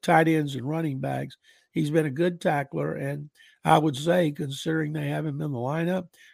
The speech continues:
Christian Harris is now out of the lineup. He hadn't played well. That To'oTo'o has done really well, and they're very, very happy for him. And when I type his name, I still have to look down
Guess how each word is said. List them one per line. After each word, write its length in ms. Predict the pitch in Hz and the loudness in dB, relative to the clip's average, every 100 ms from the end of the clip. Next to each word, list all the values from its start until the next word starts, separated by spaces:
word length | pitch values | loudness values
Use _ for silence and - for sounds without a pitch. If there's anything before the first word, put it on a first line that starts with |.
| _ | _
Christian 380 | 165 156 - 139 | 2 2 0 -4
Harris 420 | 139 165 156 - | 0 2 0 -4
is 100 | 139 | -8
now 260 | 147 131 - | -6 -6 -8
out 240 | 156 170 | -4 -2
of 60 | 180 | -2
the 80 | 170 | -2
lineup. 420 | 180 180 185 185 | -2 -2 -2 -4
He 120 | 156 | -2
hadn't 260 | 147 147 131 | -4 -4 -6
played 260 | 139 156 160 | -4 -4 0
well. 320 | 180 180 175 _ _ _ - | 0 0 -4 _ _ _ -6
That 160 | 127 - | -6 0
To'oTo'o 520 | 151 147 139 160 147 | 2 2 2 0 2
has 120 | 123 | -2
done 220 | 139 123 | -4 -4
really 280 | 117 156 170 | -2 0 2
well, 400 | 156 147 143 143 | 4 2 2 -2
and 100 | 117 | -4
they're 160 | 117 113 | -8 -12
very, 520 | 127 156 156 151 147 _ - _ | -4 -2 0 -2 -6 _ -20 _
very 320 | 131 151 147 120 | -2 2 2 0
happy 380 | 139 143 160 | 0 -2 -2
for 220 | 139 156 139 | -8 -6 -4
him. 360 | 147 139 139 - - - _ | -2 -2 -4 -10 -20 -20 _
And 120 | 147 | 2
when 120 | 151 156 | 4 4
I 100 | 135 | 2
type 360 | - 160 160 | 4 4 4
his 160 | 151 139 | 0 -4
name, 320 | 147 151 160 | -2 -2 -4
I 120 | 131 | -6
still 560 | 127 - - 233 214 156 | -10 -14 -4 2 4 4
have 280 | 139 139 - | 0 -2 -2
to 80 | 110 | -2
look 280 | 147 147 151 | -2 -2 -4
down 380 | 156 120 104 | -2 -2 -8